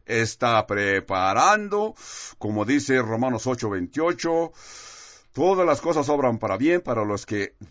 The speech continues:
aman a Dios y a los que Dios ama". Este es un hermoso testimonio en las Escrituras.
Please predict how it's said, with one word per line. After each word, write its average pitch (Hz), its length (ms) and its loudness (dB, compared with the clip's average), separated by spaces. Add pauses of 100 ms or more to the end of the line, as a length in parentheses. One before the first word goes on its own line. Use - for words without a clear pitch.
(160)
aman 127 320 2
a 107 80 2
Dios 107 400 -2
y 120 160 0
a 110 60 2
los 101 180 -2
que 101 120 -4
Dios 123 280 -2 (100)
ama". 110 440 0 (180)
Este 143 300 2
es 123 100 -2
un 139 160 2
hermoso 120 400 -2
testimonio 156 960 -2
en 113 140 -2
las 107 160 -4
Escrituras. 170 720 -4